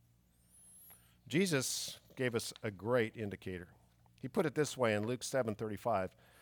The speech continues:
"But wisdom is proved right by all her children."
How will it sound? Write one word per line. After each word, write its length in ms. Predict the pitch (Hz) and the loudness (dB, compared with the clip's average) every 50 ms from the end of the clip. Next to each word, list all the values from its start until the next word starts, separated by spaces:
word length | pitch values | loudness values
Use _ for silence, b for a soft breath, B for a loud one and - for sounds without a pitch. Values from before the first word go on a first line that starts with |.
| b b b | b b b
"But 140 | 127 123 110 | 2 2 4
wisdom 460 | 110 135 175 202 - - 226 226 208 | 4 4 4 4 4 4 2 2 2
is 120 | 120 110 | 0 -4
proved 360 | - - - 160 151 143 117 107 | -6 -4 -2 -2 0 0 0 4
right 380 | 117 127 147 175 196 - - - - 117 | 6 8 8 8 6 2 -4 -12 -4 2
by 180 | 110 107 107 | 2 4 4
all 280 | 107 113 120 147 160 147 | 4 4 6 6 6 4
her 200 | 131 147 143 139 | 2 -2 -4 -6
children." 440 | - - - 123 95 87 - - | -6 -6 -6 -6 -6 -6 -10 -14